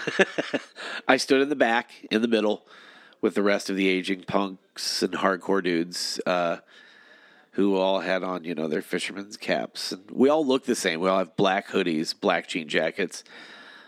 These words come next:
a flat bill <laughs> or, or a fisherman's cap, and we wear sensible shoes.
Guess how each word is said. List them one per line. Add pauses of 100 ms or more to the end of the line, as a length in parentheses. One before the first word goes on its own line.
(220)
a (320)
flat
bill (140)
<laughs>
or,
or
a
fisherman's
cap, (600)
and
we
wear
sensible
shoes.